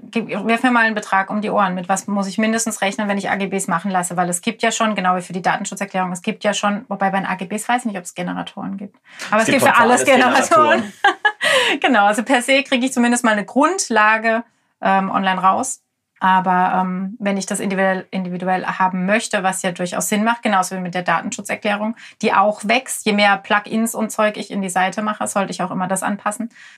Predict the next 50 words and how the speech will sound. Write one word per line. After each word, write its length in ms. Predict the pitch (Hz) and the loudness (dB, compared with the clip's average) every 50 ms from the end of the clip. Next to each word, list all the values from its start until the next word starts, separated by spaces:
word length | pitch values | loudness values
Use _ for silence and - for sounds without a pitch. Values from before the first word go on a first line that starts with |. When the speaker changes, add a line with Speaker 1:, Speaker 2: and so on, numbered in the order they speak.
| _ _ _ | _ _ _
Speaker 1:
Gib 220 | 247 196 - 220 | -12 -8 -4 -2
mir 80 | 196 226 | 0 0
mal 120 | 226 220 220 | 0 0 0
eine 80 | 208 | 0
Hausnummer, 420 | 190 180 190 - - 214 185 170 165 175 | 0 -2 -2 -2 -4 -4 -4 -4 -4 -4
womit 220 | 190 196 196 185 | -2 -2 -2 -2
man 160 | 247 202 - - | -4 -4 -4 -2
ungefähr 600 | - 233 247 262 262 269 254 254 247 - 226 214 | 0 2 4 4 4 4 4 2 2 0 0 0
rechnen 600 | 208 208 208 - - 208 208 202 196 - - - | 0 -2 -2 -4 -4 -4 -4 -4 -6 -8 -10 -6
kann, 300 | - - 208 208 226 233 | -2 0 2 2 2 2
wenn 140 | 226 214 208 | 0 0 -2
jetzt 260 | 208 202 - - - _ - | -2 -6 -8 -12 -16 _ -10
das 260 | 147 - 208 202 - | -4 -2 -2 -2 0
eine 180 | - 202 190 | 0 -2 -2
kleine 340 | 175 - 226 214 220 226 233 | 0 0 2 2 2 0 -2
Firma 340 | 226 - 226 214 208 208 208 214 | -2 0 0 2 2 2 2 0
ist, 200 | 208 208 - - | 0 -4 -4 -4
die 80 | 202 | -2
wirklich 300 | 180 208 202 202 214 - | -2 -2 -2 -4 -4 -2
nur, 220 | 208 196 196 190 185 - - - - - | 0 2 2 2 0 -4 -10 -20 -16 -4
ich 60 | - | -2
sag 100 | 214 190 | 0 2
mal 100 | 202 196 | 2 2
ganz 240 | 190 185 196 - - | 2 2 0 -2 -2
doof, 260 | - 202 196 196 - | 0 0 0 0 0
ein, 400 | - 208 208 214 226 233 233 226 | 0 0 2 2 2 0 0 0
äh, 280 | - - 196 190 190 185 | 0 0 0 0 0 -2
Produkt 420 | 185 - 233 220 262 269 269 - - | -2 -4 0 2 2 0 0 -2 -4
verkauft 460 | 262 247 - 240 226 233 226 - - | -2 0 2 2 2 2 0 -2 -2
oder 120 | 208 196 | 0 2
einen 180 | 180 185 185 185 | 2 2 0 0
Online-Kurs 640 | - 233 233 240 240 233 233 - - 226 226 - | 0 0 2 2 0 0 -2 -2 -2 -2 0 -2
verkauft, 500 | - - 226 - - 214 214 214 214 - 208 | -2 -4 -2 0 0 2 2 0 0 0 -2
da 80 | 202 | 0
nicht 200 | 202 202 202 - | 0 -2 -4 -8
viel 380 | - - 202 196 196 190 196 - _ _ _ _ _ _ _ | -6 -4 -2 -2 -2 -2 -4 -8 _ _ _ _ _ _ _
dahinter, 840 | - 208 208 220 214 196 202 208 196 190 - - - 175 175 170 | 0 2 2 2 0 0 2 2 2 2 2 0 -2 -4 -4 -4
äh, 40 | - | -4
steckt 520 | - - - - 247 262 262 _ - - _ _ _ _ _ _ _ _ _ _ _ _ _ _ - - _ | -6 -4 0 0 0 0 0 _ -16 -20 _ _ _ _ _ _ _ _ _ _ _ _ _ _ -20 -12 _
und 140 | - 190 175 | -6 -4 -4
das 100 | 185 175 | -4 -4
Ganze 200 | - 175 170 175 | -4 -6 -6 -6
vielleicht 200 | 170 175 170 - | -8 -10 -10 -8
nur 60 | 180 | -10
in 60 | 185 190 | -10 -10
Deutschland 280 | 185 180 - - 170 | -10 -10 -10 -10 -12
passiert. 220 | - 175 - 175 175 | -12 -10 -8 -6 -6
Also 140 | 190 202 208 | -4 -4 -4
jetzt 160 | 190 196 - | -6 -6 -6
keine 400 | - 208 202 196 196 185 180 175 | -4 -4 -2 -2 -2 -4 -4 -8